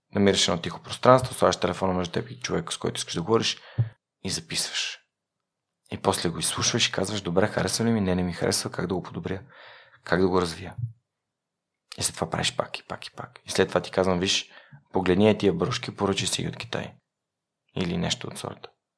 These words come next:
А, и това само по себе си кара хората да, да знаят, че на някой му пука за тях, което е подкрепа. И да са спокойни, че има кого да попитат,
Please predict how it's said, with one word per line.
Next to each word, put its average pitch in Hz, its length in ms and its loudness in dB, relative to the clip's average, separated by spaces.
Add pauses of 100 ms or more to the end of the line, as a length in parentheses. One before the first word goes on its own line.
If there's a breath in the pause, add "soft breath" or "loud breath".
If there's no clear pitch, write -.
(800)
А, - 320 -2
и 104 160 -8
това 104 200 6
само 98 300 2
по - 80 -10
себе 85 260 0
си 101 300 -4 (680)
кара 101 200 4
хората 101 420 2
да, 87 280 0 (3500)
да 104 120 4
знаят, 104 420 8
че 117 100 4
на 101 100 6
някой 107 280 4
му 92 140 0
пука - 240 -2
за - 160 -8
тях, - 480 -8 (100)
което 90 300 -4
е 85 100 -4
подкрепа. - 420 -6 (1040)
И 90 460 -2 (140)
да - 80 -12
са - 120 -4
спокойни, 107 500 4
че - 120 4
има 98 140 4
кого 95 180 -2
да 90 140 -2
попитат, - 400 -12